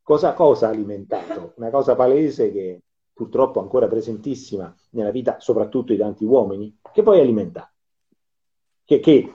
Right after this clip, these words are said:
qualcuno non la sapeva? <laughs> Che qualcuno ne era all'oscuro? Mi sembra proprio di no.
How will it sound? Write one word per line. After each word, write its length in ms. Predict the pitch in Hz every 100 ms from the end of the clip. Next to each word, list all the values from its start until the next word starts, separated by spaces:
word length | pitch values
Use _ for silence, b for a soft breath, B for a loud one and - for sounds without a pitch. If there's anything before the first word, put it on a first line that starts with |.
| -
qualcuno 380 | 113 113 139 120
non 140 | 123
la 80 | 113
sapeva? 520 | 127 147 120 104 107 _ -
<laughs> 300 | - - 156
Che 220 | - -
qualcuno 500 | 143 135 170 180 139
ne 80 | 127
era 160 | 131
all'oscuro? 800 | 135 135 135 - 170 120 123 _ _ _ -
Mi 100 | 123
sembra 260 | 110 120 117
proprio 220 | 123 104
di 60 | 107
no. 280 | 131 -